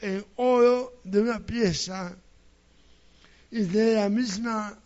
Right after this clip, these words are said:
base hasta sus ornamentaciones fue esculpido, tal como se lo mostró Adonai.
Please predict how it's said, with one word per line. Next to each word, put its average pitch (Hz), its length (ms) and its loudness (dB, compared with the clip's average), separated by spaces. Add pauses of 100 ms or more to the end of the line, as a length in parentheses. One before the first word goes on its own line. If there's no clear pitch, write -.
base 214 920 0 (360)
hasta 196 480 -6
sus 294 320 -4 (220)
ornamentaciones 226 1600 -2 (280)
fue 254 420 -2 (240)
esculpido, 226 1300 -2 (580)
tal 269 460 2
como 247 320 -2
se 233 240 0
lo 247 340 -2
mostró 233 880 0 (380)
Adonai. 220 760 -4